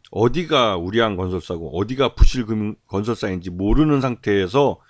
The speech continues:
말 그대로 우량 건설사도 자금이 흘러들어가지 않는 그런 상황이 발생하면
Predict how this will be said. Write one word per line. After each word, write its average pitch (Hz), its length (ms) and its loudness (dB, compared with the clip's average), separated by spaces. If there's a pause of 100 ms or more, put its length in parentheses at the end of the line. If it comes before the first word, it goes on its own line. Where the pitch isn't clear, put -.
(520)
말 107 200 0
그대로 160 320 2
우량 127 460 2
건설사도 120 680 -2
자금이 101 360 -4
흘러들어가지 104 640 -4
않는 87 480 -4
그런 127 280 0
상황이 120 300 -2
발생하면 92 800 -4